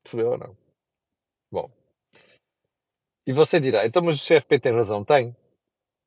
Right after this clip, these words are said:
Em dois mil e vinte e quatro, provavelmente já haverá superávit. Vai haver? Eu acho que não. E sabe porquê? Pela mesma razão do ano passado. Vão arranjar uma desculpa qualquer, que é para ir buscar uma despesa e depois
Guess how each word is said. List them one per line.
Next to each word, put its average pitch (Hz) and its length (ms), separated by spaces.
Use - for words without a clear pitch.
Em 113 120
dois 98 180
mil 98 120
e 95 40
vinte 104 220
e - 40
quatro, 156 320
provavelmente 104 500
já 110 80
haverá 110 240
superávit. - 480
Vai 135 240
haver? 143 280
Eu 95 180
acho - 160
que - 80
não. - 120
E 120 80
sabe 120 220
porquê? 123 300
Pela 117 160
mesma 113 300
razão 107 260
do 104 60
ano 104 80
passado. 95 300
Vão 135 220
arranjar 135 340
uma 160 120
desculpa 127 360
qualquer, 98 480
que 151 80
é 131 60
para 139 120
ir 131 120
buscar 180 280
uma 151 140
despesa 101 520
e 123 120
depois 113 760